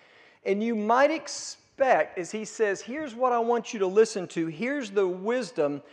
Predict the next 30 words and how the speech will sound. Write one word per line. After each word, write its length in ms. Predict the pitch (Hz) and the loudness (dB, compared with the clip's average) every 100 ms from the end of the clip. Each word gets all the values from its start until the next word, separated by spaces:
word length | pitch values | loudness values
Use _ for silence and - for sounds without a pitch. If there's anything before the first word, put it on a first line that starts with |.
| - _ | -20 _
Here's 260 | 247 277 208 | -2 -2 4
the 120 | 214 | 2
riddle 500 | 156 160 262 262 220 | 2 2 6 8 8
that 180 | 196 151 | 4 2
we're 160 | 208 | 2
gonna 220 | 214 214 | 2 0
solve." 520 | 190 - 247 226 208 - - - | -2 2 4 4 2 -2 -20 -10
You 140 | 202 | -6
might 300 | 214 233 311 | -2 4 6
expect 540 | 370 - - 269 247 247 | 4 -4 -2 0 0 -2
in 160 | 214 | -4
verse 280 | 190 226 214 | 2 2 2
five 420 | - 240 254 240 | 0 0 2 0
for 120 | - 190 | -2 -4
him 220 | 208 196 | -4 -4
to 60 | 180 | -4
say, 280 | - 180 | 2 4
"Okay, 460 | 160 208 220 233 175 | 8 6 6 2 2
you 100 | 165 | -2
ready? 460 | 156 190 247 277 - - - | 6 6 6 0 -6 -20 -20
Here's 300 | - 208 240 | -2 0 2
the 100 | 190 | 2
nugget 440 | 208 202 208 208 202 | 4 8 8 8 2
of 100 | 202 | -2
truth 360 | - 208 170 | 0 0 2
I'm 140 | 170 160 | 0 0
about 380 | 147 160 160 | 2 2 2
to 100 | - | -6
give 240 | 143 156 123 | -4 -4 -4
you," 140 | 107 | -10